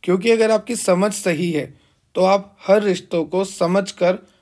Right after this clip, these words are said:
मेंटेन कर सकते हो, हर रिश्तों को समझ सकते हो। तो रिलेशनशिप आपकी बहुत सही रहेगी अगर आपकी राइट अंडरस्टैंडिंग है, आपकी समझ सही है तो। सेकंड,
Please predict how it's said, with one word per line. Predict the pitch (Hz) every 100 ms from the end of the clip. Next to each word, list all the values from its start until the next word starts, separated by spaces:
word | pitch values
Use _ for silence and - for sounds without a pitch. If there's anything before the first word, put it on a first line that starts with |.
| _
मेंटेन | 165 185 185 214 226
कर | 196 160
सकते | 170 147 - 156
हो, | 160 208 - _ _ -
हर | 190 202
रिश्तों | 185 - 175
को | 165 202
समझ | 208 185 180 196
सकते | 180 151 - 135
हो। | 127 127 _ _ _ _ _ _ _ -
तो | 180
रिलेशनशिप | 170 185 190 220 202 226 - - _ _ -
आपकी | 160 156 -
बहुत | 170 160 175 190
सही | 196 196
रहेगी | 180 160 165 220
अगर | 190 196
आपकी | 185 147 - 247 - - _ _ _ -
राइट | 147 170 220 190
अंडरस्टैंडिंग | 165 165 180 170 160 160 135
है, | 113 - -
आपकी | 139 143 202
समझ | - 170 180 190
सही | 180 165 147 143
है | 139
तो। | 117 - _ _ _ _ _ _ _ _ -
सेकंड, | - 202 202 254